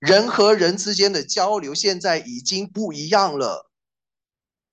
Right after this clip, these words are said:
人接受福音的方式也跟以前不一样了。与其我们要去埋怨世风日下、人心不古，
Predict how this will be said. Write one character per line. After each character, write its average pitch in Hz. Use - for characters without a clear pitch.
人 190
接 226
受 226
福 170
音 214
的 170
方 196
式 208
也 165
跟 220
以 143
前 135
不 190
一 127
样 135
了。 98
与 202
其 240
我 247
们 208
要 247
去 240
埋 175
怨 220
世 220
风 214
日 226
下、 202
人 156
心 202
不 196
古， 143